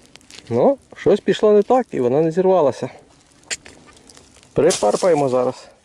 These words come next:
Таке не цікавить, не збираємо, не колекціонуємо. І... Викидаємо зразу. Тільки вам показати і рухаємося далі. У нас чорний сигнал.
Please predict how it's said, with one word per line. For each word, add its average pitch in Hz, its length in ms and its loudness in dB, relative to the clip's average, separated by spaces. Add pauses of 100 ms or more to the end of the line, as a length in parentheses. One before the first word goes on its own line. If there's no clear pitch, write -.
Таке - 220 -4
не 147 100 0
цікавить, 196 580 0 (440)
не 131 140 -2
збираємо, 135 480 -2
не 123 80 0
колекціонуємо. 135 680 -2 (1200)
І... 165 300 0 (340)
Викидаємо 120 720 -2
зразу. 107 400 -8 (500)
Тільки 131 200 -6
вам 120 160 -2
показати 190 640 -4 (300)
і 143 60 -6
рухаємося 120 440 -8
далі. 117 200 -6 (1300)
У 185 100 -8
нас 151 280 -10 (480)
чорний 135 280 0
сигнал. 202 420 2